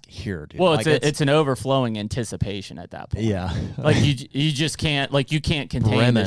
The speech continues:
Speaker 2: shit. Yeah, you're brimmed
Speaker 1: Yeah.
Speaker 2: over at that point. You can't contain it. The, the joy, uh, like, as, and I, you know, everybody knows. Sometime,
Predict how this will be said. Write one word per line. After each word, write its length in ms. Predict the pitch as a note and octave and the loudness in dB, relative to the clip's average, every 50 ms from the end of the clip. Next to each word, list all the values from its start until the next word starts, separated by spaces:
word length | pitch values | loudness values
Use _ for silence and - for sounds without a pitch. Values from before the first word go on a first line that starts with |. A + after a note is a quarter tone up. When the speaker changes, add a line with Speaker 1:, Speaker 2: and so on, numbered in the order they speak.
| G2 | 0
Speaker 2:
shit. 220 | G#2+ G#2+ G2+ - - | 0 -2 -4 -4 -4
Yeah, 140 | B2 B2 | -4 -2
you're 180 | A#2 B2+ D3+ D#3 | 0 2 0 0
brimmed 380 | G2 B2 C3+ C3 B2+ A#2+ A2+ A#2+ | 2 2 2 2 2 0 0 2
Speaker 1:
Yeah. 80 | A#2 | 2
Speaker 2:
over 260 | A2 A2 G2+ G#2 G#2 | 2 0 0 -2 -2
at 180 | G#2 G2+ G2+ - | -2 -2 -2 -2
that 220 | G#2 F#2+ F#2 - | -2 -4 -4 -4
point. 180 | - G#2+ F#2+ G#2+ | -6 -10 -10 -8
You 160 | A#2 C3 D3+ | -4 -4 -4
can't 340 | - - D#3 D3 D3 D3 C#3 | -2 -2 -2 -2 -2 -2 -2
contain 440 | - C#3 A#2+ - B2 A#2+ A#2 A#2 A2+ | -2 -2 -2 0 0 -2 -2 -2 -2
it. 240 | G#2+ A2 G#2+ - _ _ _ _ _ _ - | -4 -4 -6 -8 _ _ _ _ _ _ -4
The, 160 | C3+ D3+ D3 - | -4 -4 -4 -4
the 220 | C3 C3+ C3+ B2 | -2 0 0 0
joy, 500 | A2+ A#2+ C3+ C#3+ D3+ D3+ D3+ D#3 D3+ - - | 0 0 2 2 4 4 4 4 2 2 0
uh, 80 | D3+ D#3 | 0 0
like, 180 | D#3 C#3+ - | 0 0 0
as, 220 | C3+ B2 A2+ A#2 _ _ _ _ _ - | -2 -4 -4 -6 _ _ _ _ _ -6
and 120 | D3+ D#3 | -2 -2
I, 200 | D3+ D3 D3 - - _ _ _ _ _ - | 0 0 -2 -4 -8 _ _ _ _ _ -6
you 100 | C#3+ C#3+ | -2 -2
know, 60 | C3 | 0
everybody 420 | - D3+ E3 E3 E3 C3+ C#3+ C3+ B2+ | 2 2 2 2 2 2 2 2 2
knows. 260 | A#2+ A#2+ B2 A#2+ - | 2 2 2 2 2
Sometime, 520 | - G3 G#3 G#3+ G#3+ F3 E3+ E3 D#3 - | 2 0 2 2 2 2 2 0 -2 -4